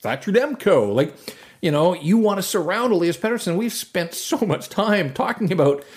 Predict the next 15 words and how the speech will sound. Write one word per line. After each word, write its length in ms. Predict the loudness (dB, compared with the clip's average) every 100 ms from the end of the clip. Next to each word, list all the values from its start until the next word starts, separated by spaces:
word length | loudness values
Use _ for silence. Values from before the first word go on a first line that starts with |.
| -20 -16
surrounding 540 | -6 -2 0 2 2 4
Elias 220 | 4 4
Pettersson 360 | 2 0 -2
and 100 | -4
Quinn 140 | 0 0
Hughes 240 | 2 2
with 140 | 2 2
better 180 | 0
players, 540 | 2 0 2 2 2 -2 -8
and 260 | -2 -2 2
that's 260 | 0 0
the 100 | -2
downside, 540 | 0 0 0 -2 -2 -2
is 240 | -2 0
that, 360 | 2 0 -2